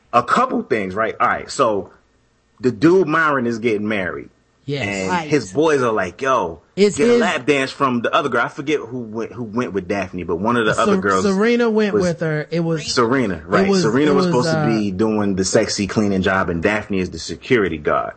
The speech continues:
Speaker 2: Right.
Speaker 1: So apparently Daphne is a, a, a thick chick, you know what I mean? And that's what this cat likes.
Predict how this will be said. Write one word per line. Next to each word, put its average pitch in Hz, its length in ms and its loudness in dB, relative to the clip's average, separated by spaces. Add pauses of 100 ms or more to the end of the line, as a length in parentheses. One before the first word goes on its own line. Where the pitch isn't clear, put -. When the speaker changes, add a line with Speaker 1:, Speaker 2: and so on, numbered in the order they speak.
Speaker 2:
Right. 131 240 -6 (100)
Speaker 1:
So 113 360 2
apparently 135 520 0
Daphne 123 480 -2
is 95 140 -4
a, 90 240 -8
a, 90 320 -4 (220)
a 98 140 -2
thick - 440 -2
chick, - 320 -6
you 104 80 -4
know 101 80 -2
what 104 60 -2
I - 20 -2
mean? 104 400 -2 (400)
And 104 420 0
that's 123 300 0
what 107 180 -2
this 117 160 -2
cat 95 320 -2
likes. 104 460 -4